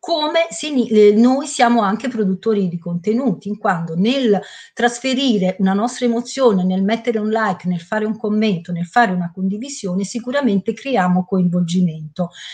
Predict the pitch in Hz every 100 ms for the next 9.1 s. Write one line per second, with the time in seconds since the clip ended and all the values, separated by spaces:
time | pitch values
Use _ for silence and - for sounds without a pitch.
0 | - 269 254 196 180 - 240 240 214 160
1 | 156 190 - - - - - 196 190 190
2 | 196 262 254 190 185 185 185 214 208 226
3 | 226 247 311 311 220 208 214 - - 208
4 | 226 226 254 240 196 196 190 208 202 233
5 | 180 170 202 - 180 160 165 180 180 -
6 | 202 185 190 185 185 202 240 247 202 -
7 | 202 233 190 175 175 - 180 - 175 185
8 | 202 202 180 170 185 - 208 180 180 277